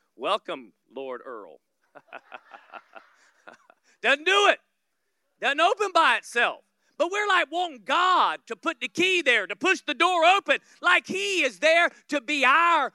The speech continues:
slave. Now, he'll serve us. He serves us. I understand,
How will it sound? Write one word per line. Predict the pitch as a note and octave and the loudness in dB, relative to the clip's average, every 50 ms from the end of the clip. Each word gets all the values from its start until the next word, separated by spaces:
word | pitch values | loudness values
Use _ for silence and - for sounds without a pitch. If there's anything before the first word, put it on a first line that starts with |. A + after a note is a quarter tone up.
| _ _ | _ _
slave. | - - - - - D4+ F4+ F#4 F4+ D4+ G#3+ - A2+ _ _ _ _ _ _ _ _ _ _ _ _ _ _ _ _ _ _ _ _ _ _ _ _ _ _ _ _ _ _ _ _ _ _ _ _ _ _ _ _ _ A#3 | -20 -20 -18 -12 -4 0 2 2 2 2 0 -2 -6 _ _ _ _ _ _ _ _ _ _ _ _ _ _ _ _ _ _ _ _ _ _ _ _ _ _ _ _ _ _ _ _ _ _ _ _ _ _ _ _ _ -6
Now, | B3+ C4+ | -4 -2
he'll | C#4+ F#4 G4 G4 | 0 0 -2 -2
serve | - - F#4 F#4+ A#4 C5+ B4+ C#4 | -4 -4 -2 -2 0 0 -2 -4
us. | G#3+ - - - - - _ _ _ _ _ _ _ _ _ _ _ _ _ _ _ _ _ _ _ _ _ _ _ _ _ _ _ _ _ _ _ _ _ _ _ _ _ _ | -6 -8 -8 -14 -20 -20 _ _ _ _ _ _ _ _ _ _ _ _ _ _ _ _ _ _ _ _ _ _ _ _ _ _ _ _ _ _ _ _ _ _ _ _ _ _
He | - D4 F4 D#4 | -14 -12 -10 -10
serves | - - F4 F#4+ A4 A#4 F4+ A3 | -8 -6 -4 -4 -4 -6 -8 -8
us. | A#3 G3 - | -10 -6 -4
I | C4+ D#4+ E4+ | -4 -4 -4
understand, | D#4 C#4 - D#4+ C4+ | -6 -10 -14 -16 -16